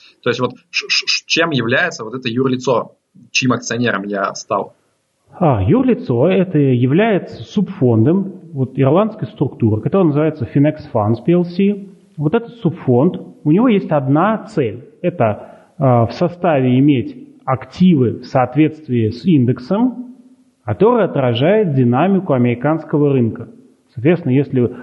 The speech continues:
Speaker 2: у тебя в этой структуре, можно считать этот фонд как прозрачную обертку. Почему прозрачная? Потому что ты, ну, точно можешь на, на, за любой день проверить, что внутри.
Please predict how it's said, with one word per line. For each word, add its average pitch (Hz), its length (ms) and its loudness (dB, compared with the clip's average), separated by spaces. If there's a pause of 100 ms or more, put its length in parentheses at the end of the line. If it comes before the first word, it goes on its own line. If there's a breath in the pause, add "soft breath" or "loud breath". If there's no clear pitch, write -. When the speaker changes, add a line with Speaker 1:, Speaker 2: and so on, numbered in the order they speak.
(140 loud breath)
Speaker 2:
у 131 80 2
тебя 147 380 2
в 117 60 -2
этой 123 180 -4
структуре, 143 480 0
можно 160 460 0
считать 190 340 -2
этот 147 200 -2
фонд 208 260 -2
как 147 200 -4
прозрачную 156 600 0
обертку. 147 480 -2
Почему 135 240 0
прозрачная? 131 600 -2 (160 loud breath)
Потому 139 120 2
что 135 140 -2
ты, - 120 -2
ну, 147 100 4
точно 147 360 -2
можешь 151 300 0
на, 127 420 0
на, 120 220 2
за 120 80 2
любой 120 260 2
день 151 200 0
проверить, 127 420 -2
что - 180 -2
внутри. 139 560 -2